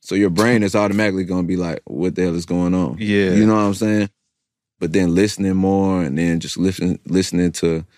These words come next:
Speaker 1: his tapes and I Came From Nothing, and you just start to, like,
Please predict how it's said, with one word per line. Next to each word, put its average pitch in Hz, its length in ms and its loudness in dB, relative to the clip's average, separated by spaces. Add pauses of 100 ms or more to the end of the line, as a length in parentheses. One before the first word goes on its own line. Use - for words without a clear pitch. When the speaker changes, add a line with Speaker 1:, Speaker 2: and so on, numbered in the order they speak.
(180)
Speaker 1:
his - 140 -14
tapes - 480 0
and 55 240 -8
I - 80 -6
Came 90 260 0
From 76 220 -6
Nothing, 85 400 2
and 67 240 -8 (1000)
you 101 140 -4
just 90 200 -2
start 95 320 2
to, 85 140 0
like, 80 320 -2